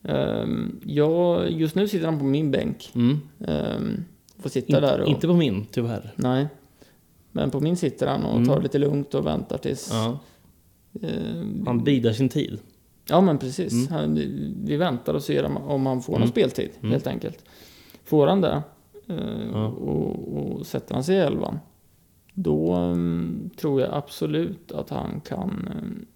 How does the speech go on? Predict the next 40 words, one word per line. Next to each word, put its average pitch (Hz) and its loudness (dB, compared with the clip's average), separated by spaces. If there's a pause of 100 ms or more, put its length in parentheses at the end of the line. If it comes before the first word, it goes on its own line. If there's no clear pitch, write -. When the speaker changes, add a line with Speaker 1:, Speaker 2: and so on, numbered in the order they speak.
(760)
Speaker 1:
ja, 139 -6
men 127 0
vara 123 -4
ett 123 -10
superbra - -2
alternativ - -4
Speaker 2:
Jag - -8
tror 123 0
jag 113 4
med. 117 4 (160)
Speaker 1:
där - -4 (220)
uppe. 120 -2
Speaker 2:
Det 123 2
är 123 4
en 139 2
kraftfull 131 0 (800)
forward. 104 -2 (200)
Verkligen 123 0
kraftfull. 113 -4
Alltså, 123 0
han 117 2
är 123 0
ju, 120 2 (1200)
och - -4
det 131 4
man 127 2
har 127 2
sett 151 -4
av 131 2
honom 110 0
så, 107 -2 (1040)
alltså, 117 0
det 120 2
jag 110 -2
kollar 110 -2
på 107 -2
försäsongen 110 -2
nu 107 0
mot 107 -4
Norrköping, 113 -4